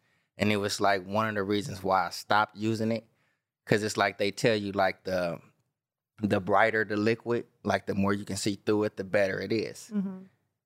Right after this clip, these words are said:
Speaker 1: The darker it is, it's like, mm, you know what I'm saying? It's, like, put together. I was fooled, you know? So it's like I go in there, I grab the one that's, like,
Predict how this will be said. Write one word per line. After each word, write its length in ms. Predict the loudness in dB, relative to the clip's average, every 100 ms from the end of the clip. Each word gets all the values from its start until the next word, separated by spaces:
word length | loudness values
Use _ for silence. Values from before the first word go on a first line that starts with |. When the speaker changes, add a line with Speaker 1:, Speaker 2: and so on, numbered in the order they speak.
| _
Speaker 1:
The 120 | 0
darker 420 | 6 6 6 2 -2
it 100 | 0
is, 440 | 0 0 -2 -6 0
it's 240 | 0 0
like, 340 | 0 0 0 -6
mm, 440 | -8 -6 -4 -6 -10 -16 _
you 80 | -2
know 60 | 0
what 20 |
I'm 60 | 0
saying? 160 | -2
It's, 120 | -2 0
like, 200 | -2 0
put 160 | -4
together. 500 | -2 2 2 2 -8 -18 _ _ _ _ _ _ _ _ _ _
I 100 | 4
was 200 | 4 2
fooled, 400 | 0 2 2 0 -10 _ _ _ -2
you 140 | 2
know? 200 | 4 2
So 200 | 0 -2
it's 140 | 0
like 180 | 0 0
I 100 | -2
go 260 | -2 0 0
in 80 | 0
there, 240 | 0 0
I 100 | -2
grab 400 | -2 2 4 2
the 80 | -2
one 500 | -6 -2 -2 -2 -6 -12 _ _ -2
that's, 300 | 2 2 2
like, 320 | 0 0 -2